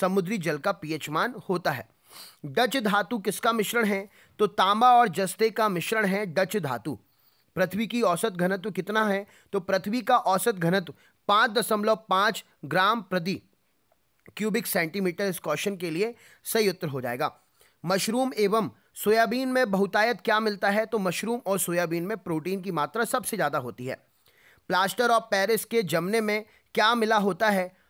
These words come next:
तो प्लास्टर ऑफ पेरिस के जमने में निर्जलीकरण सहायक है। माफ़ करिएगा, क्वेश्चन जो अलग है।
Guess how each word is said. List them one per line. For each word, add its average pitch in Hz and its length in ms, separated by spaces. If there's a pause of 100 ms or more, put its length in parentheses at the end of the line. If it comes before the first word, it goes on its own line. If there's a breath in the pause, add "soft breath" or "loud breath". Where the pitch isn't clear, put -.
(120)
तो 214 80
प्लास्टर 185 520
ऑफ 240 220
पेरिस 202 300
के 233 140
जमने 180 360
में 226 160
निर्जलीकरण 190 720
सहायक 165 400
है। 202 60
माफ़ 165 220
करिएगा, 170 340
क्वेश्चन 170 400
जो 185 280
अलग 160 220
है। 196 220